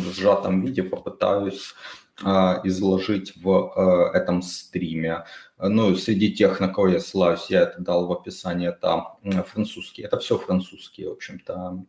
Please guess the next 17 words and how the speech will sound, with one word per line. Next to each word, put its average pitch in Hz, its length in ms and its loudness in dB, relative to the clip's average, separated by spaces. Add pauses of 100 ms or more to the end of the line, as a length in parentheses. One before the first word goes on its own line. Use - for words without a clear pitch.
м, 92 220 -2 (120)
историки. 117 920 0
Ну, 98 400 0
Гизо, 90 600 2 (140)
э, 90 440 -4 (100)
который 90 400 -4
для 92 220 2
меня 92 580 4
является 90 680 2
одним 87 300 -6
из - 240 -14
главных 139 600 2
таких - 340 -12
авторитетов, 104 840 0 (480)
а 92 160 4
также 101 320 2
современные, 92 1200 4